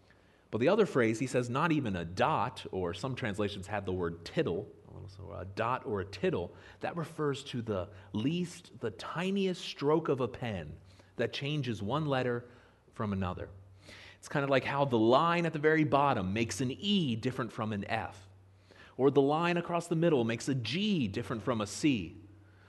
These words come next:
or even just a little line coming out of an O turns it into a Q. That little tiny change, that little stroke of a pen makes all the difference between one letter and another. So in other words, Jesus is saying that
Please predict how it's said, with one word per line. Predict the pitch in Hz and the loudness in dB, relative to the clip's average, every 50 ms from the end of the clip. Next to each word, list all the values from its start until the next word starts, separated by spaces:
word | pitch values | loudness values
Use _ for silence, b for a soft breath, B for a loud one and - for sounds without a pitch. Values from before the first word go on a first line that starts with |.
| b b | b b
or | - - 160 | 0 2 2
even | 202 214 208 214 | 4 4 2 2
just | 196 180 185 - | 0 -2 -2 0
a | - 139 | 0 4
little | 151 220 240 247 233 233 | 8 10 10 10 8 8
line | 220 202 190 165 143 120 101 92 - - - | 6 6 6 6 4 2 0 -2 -4 -6 -4
coming | - 165 165 165 165 | -2 0 2 2 2
out | 156 151 156 156 156 - - - _ | 2 0 -2 -4 -6 -8 -16 -6 _
of | - 131 123 | -2 0 0
an | 131 127 | 0 -2
O | - - 123 123 110 98 85 82 82 82 - | 0 2 2 2 2 0 0 -2 -4 -6 -8
turns | - 110 107 98 98 | -8 -6 -6 -4 -4
it | 104 101 | -4 -2
into | 101 98 95 95 98 95 | -2 -4 -4 -4 -4 -4
a | 90 | -4
Q. | 95 - - 104 95 85 76 80 - - - - - b b b b b b b - | -6 -8 -8 -6 -6 -6 -8 -10 -14 -16 -20 -20 -20 b b b b b b b -6
That | 123 123 107 | -4 -2 0
little | 113 135 190 247 254 247 247 240 | 2 4 6 6 6 4 2 0
tiny | - - - 202 208 208 214 214 214 | -4 -6 -4 -4 -2 0 0 0 -2
change, | 185 - 170 127 110 117 | -2 -2 -4 -4 -4 -4
that | 135 135 131 | -6 -6 -4
little | 180 220 269 285 269 233 | -4 -2 -2 -2 -2 -2
stroke | - - 226 220 214 220 | -2 2 2 2 2 0
of | 196 | -2
a | 202 | -4
pen | 180 - - 131 113 101 101 | -4 -4 -4 -4 -4 -2 -2
makes | 98 95 95 - | -4 -4 -6 -6
all | - - 147 156 160 | -6 -4 -2 -2 0
the | 151 147 | 0 0
difference | 123 123 113 - - 98 95 | 0 -2 -4 -4 -6 -8 -8
between | - - - - - 104 98 95 92 | -8 -10 -10 -8 -6 -6 -4 -4 -4
one | 92 107 120 120 | -4 -4 -2 -2
letter | 113 113 113 113 107 113 110 B B B B B B B B B B | -2 -2 -2 -4 -6 -6 -8 B B B B B B B B B B
and | - 104 101 | -8 -6 -4
another. | 95 95 92 87 90 90 78 82 - - - - - - b b b b b b b b b b b b b b b b b b b b _ _ _ _ _ | -2 -2 -2 -4 -4 -6 -8 -10 -12 -16 -20 -20 -20 -20 b b b b b b b b b b b b b b b b b b b b _ _ _ _ _
So | 90 | -4
in | 90 | -2
other | 98 123 131 123 | 0 2 2 2
words, | 107 107 104 104 101 101 | 4 4 2 2 0 -4
Jesus | 101 117 123 143 135 151 139 - | -4 -2 0 0 0 0 -2 -2
is | - 120 113 | -4 -6 -6
saying | - - 123 113 113 107 104 98 98 | -6 -6 -4 -4 -2 -2 -2 -2 -2
that | 95 107 101 101 95 - | -2 -4 -4 -4 -6 -10